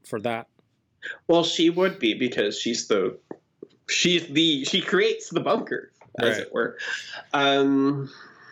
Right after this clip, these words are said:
Speaker 1: I'm kinda thinking
Speaker 2: but I don't
Speaker 1: that,
Speaker 2: know if,
Speaker 1: I mean, a lot of people
Speaker 2: I
Speaker 1: are
Speaker 2: don't know
Speaker 1: saying
Speaker 2: if
Speaker 1: that
Speaker 2: that's
Speaker 1: might
Speaker 2: ever
Speaker 1: be the
Speaker 2: gonna become
Speaker 1: next,
Speaker 2: a meta.
Speaker 1: there's a lot of people that are suggesting it might be the next thing after Goats, mostly because of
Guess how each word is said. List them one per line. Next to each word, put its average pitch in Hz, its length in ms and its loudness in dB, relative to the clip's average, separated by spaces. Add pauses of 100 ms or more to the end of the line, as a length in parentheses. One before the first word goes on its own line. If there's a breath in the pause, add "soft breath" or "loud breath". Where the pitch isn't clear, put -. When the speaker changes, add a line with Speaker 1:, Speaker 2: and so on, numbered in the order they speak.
(460 loud breath)
Speaker 1:
I'm 214 120 2
kinda 208 240 -2
thinking 180 300 -2
Speaker 2:
but 139 60 2
I 143 40 0
don't 135 140 2
Speaker 1:
that, 120 80 0
Speaker 2:
know 175 160 2
if, - 240 -6
Speaker 1:
I 202 60 2
mean, 220 120 4
a 214 60 2
lot 247 140 4
of - 60 -4
people 240 200 2
Speaker 2:
I - 40 6
Speaker 1:
are - 20 4
Speaker 2:
don't 165 100 2
know - 60 4
Speaker 1:
saying - 120 4
Speaker 2:
if 190 60 -2
Speaker 1:
that 175 60 2 (100)
Speaker 2:
that's - 20 -10
Speaker 1:
might 139 100 2
Speaker 2:
ever - 100 -4
Speaker 1:
be 160 60 2
the - 60 -2
Speaker 2:
gonna 135 120 4
become 127 260 -2
Speaker 1:
next, 120 120 -4
Speaker 2:
a 127 40 -8
meta. 113 180 -4 (220 loud breath)
Speaker 1:
there's 156 140 0
a 185 40 4
lot 180 140 4
of 254 80 -2
people 233 260 4
that 202 120 6
are 160 180 2
suggesting 147 560 -2
it 143 80 -6
might 139 160 -2
be 127 100 -2
the 135 80 0
next 123 220 -2
thing 127 180 -2
after 120 240 -4
Goats, 110 360 -2
mostly 151 420 2
because 139 500 -2
of 117 320 0